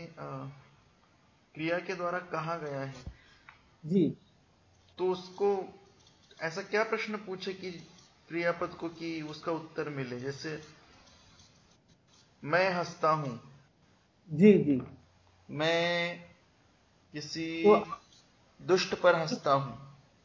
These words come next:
Speaker 2: हाँ, दुष्ट पर हंसते हैं ना, उसमें तो दुष्ट पर हंसते हैं। हाँ, वो तो, अ,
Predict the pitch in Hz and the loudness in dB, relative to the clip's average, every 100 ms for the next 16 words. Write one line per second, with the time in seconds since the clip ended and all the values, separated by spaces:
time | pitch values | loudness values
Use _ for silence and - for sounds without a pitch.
0 | _ _ _ _ _ _ _ _ _ _ | _ _ _ _ _ _ _ _ _ _
1 | - 170 143 151 226 226 269 214 302 269 | -2 2 4 10 8 10 6 10 12 10
2 | 202 - 165 160 285 240 - 269 262 269 | 6 -2 -6 -2 -2 -2 0 0 2 4
3 | 214 208 214 254 277 277 233 - 269 - | 4 4 2 -2 2 4 4 0 -10 -12
4 | _ _ - _ _ 175 170 156 147 156 | _ _ -20 _ _ -8 -2 0 -2 -6
5 | 175 202 220 247 247 247 170 156 147 | 2 4 8 10 10 8 6 6 2